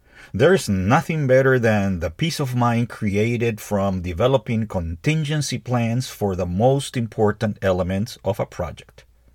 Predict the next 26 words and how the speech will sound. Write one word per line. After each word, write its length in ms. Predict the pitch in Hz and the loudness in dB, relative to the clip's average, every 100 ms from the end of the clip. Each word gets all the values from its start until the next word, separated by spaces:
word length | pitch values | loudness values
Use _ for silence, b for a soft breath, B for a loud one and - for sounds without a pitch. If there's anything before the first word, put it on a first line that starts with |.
| _ _ _ - | _ _ _ 4
And 160 | 135 | 6
the 100 | 127 | 6
third 340 | - 233 269 240 | 6 6 6 6
one 220 | 175 127 | 4 4
was 480 | 104 107 104 110 - B B B | 6 8 6 4 -4 B B B
never 500 | 107 120 202 240 233 | 4 6 6 4 4
let 380 | 196 175 156 - - | 4 4 2 -2 -4
a 80 | 107 | -4
crisis 720 | - - 135 127 - 123 - | -2 2 4 4 0 -4 -4
go 400 | 92 101 117 139 | 0 2 2 0
to 80 | - | -4
waste. 560 | 151 98 85 - - - _ _ _ _ b b b | -2 -4 -4 -12 -18 -20 _ _ _ _ b b b
As 200 | 95 92 | 2 2
a 80 | 87 | 4
leader, 460 | 92 165 120 127 139 b b | 2 4 4 2 -2 b b
you 140 | 131 120 | 0 2
don't 360 | 98 160 233 | 4 2 2
want 280 | 185 143 139 | 0 0 0
to 120 | 120 | 0
miss 340 | 92 110 110 104 | 0 2 2 0
the 160 | 98 | 0
opportunity 640 | 98 95 87 - 131 127 104 | 0 0 -4 -2 0 0 -2
presented 720 | - 92 80 127 160 113 110 | -4 -6 0 0 0 -2 -2
by 140 | 104 101 | 0 0
a 200 | 107 120 | 0 -2
crisis, 680 | - 131 135 - 87 - | -4 -4 -4 -6 -10 -14